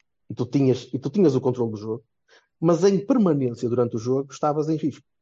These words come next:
E estavas sempre em risco pela própria estratégia e pela incapacidade de trabalhar aquela estratégia, que é uma estratégia demasiado simples. Fez-me lembrar um bocadinho de Scolari no Mundial dois mil e dois, em que dizia, "Vá, vocês sabem isso, pá, não é preciso muito mais. Vocês vão para aí e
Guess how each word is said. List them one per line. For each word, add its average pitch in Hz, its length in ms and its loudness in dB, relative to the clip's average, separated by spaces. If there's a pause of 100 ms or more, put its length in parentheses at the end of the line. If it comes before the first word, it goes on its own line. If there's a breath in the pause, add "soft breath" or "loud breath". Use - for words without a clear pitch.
(220)
E - 40 -10
estavas 143 280 -2
sempre 151 240 0
em - 20 0
risco 135 320 -6
pela 147 240 2
própria 147 280 -4
estratégia 131 480 -6
e 127 40 -8
pela 139 220 0
incapacidade 135 680 -4
de - 60 -16
trabalhar 131 420 0
aquela 127 220 -2
estratégia, 120 480 -8 (640 soft breath)
que 123 60 2
é - 20 4
uma 123 60 2
estratégia 127 300 -4
demasiado 120 300 0
simples. 104 260 -10
Fez-me 139 180 2
lembrar 135 180 4
um 135 60 0
bocadinho 131 280 2
de 123 60 -6
Scolari 123 320 2
no 127 100 -2
Mundial 120 340 -2
dois 120 140 -2
mil 120 140 -6 (200)
e 120 120 -12
dois, 123 320 -4 (500 soft breath)
em 131 80 -2
que - 60 -8
dizia, 123 280 0
"Vá, 135 200 2
vocês 113 280 0
sabem 147 360 2
isso, 127 200 -8
pá, - 160 -20 (340)
não 107 140 -10
é 107 60 -10
preciso 110 300 -14
muito 120 220 -8
mais. 107 220 -10 (200)
Vocês - 200 -12
vão 113 120 -8
para 135 120 0
aí 269 420 2 (260)
e 110 140 -10